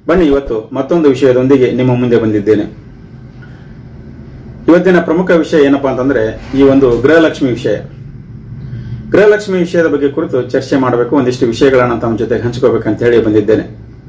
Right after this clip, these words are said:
ನಮ್ಮ ಮಹಿಳಾ ಮಣಿಗಳು ಅಥವಾ ಮಾತೆಯರು ಅಥವಾ ಹೆಣ್ಣು ಮಕ್ಕಳು ಈ ಗೃಹಲಕ್ಷ್ಮಿಗಾಗಿ ಸಾಕಷ್ಟು ಜನರಿಗೆ,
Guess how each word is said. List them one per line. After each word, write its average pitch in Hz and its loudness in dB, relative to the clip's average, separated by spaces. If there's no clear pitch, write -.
ನಮ್ಮ 143 4
ಮಹಿಳಾ 143 4
ಮಣಿಗಳು 127 2
ಅಥವಾ 127 -2
ಮಾತೆಯರು 127 2
ಅಥವಾ 120 -2
ಹೆಣ್ಣು 131 0
ಮಕ್ಕಳು 123 2
ಈ 143 4
ಗೃಹಲಕ್ಷ್ಮಿಗಾಗಿ 160 2
ಸಾಕಷ್ಟು 135 -4
ಜನರಿಗೆ, 123 -2